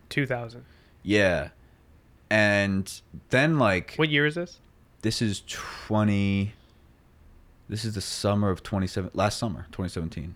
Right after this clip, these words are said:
Speaker 2: Yeah. Right. So twenty, summer of twenty seventeen, and about a week later, um,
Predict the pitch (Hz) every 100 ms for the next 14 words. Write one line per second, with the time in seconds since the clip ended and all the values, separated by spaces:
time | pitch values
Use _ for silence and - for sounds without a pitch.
0 | - 95 92 90 - - - - - -
1 | - 69 - - - - 95 - 107 104
2 | - - 117 107 117 104 101 95 - 95
3 | 90 - - - - - - 101 98 95
4 | 95 95 95 - - - - _ - -
5 | 117 101 90 104 110 92 95 90 80 80
6 | - - - - - 95 90 87 85 85
7 | 78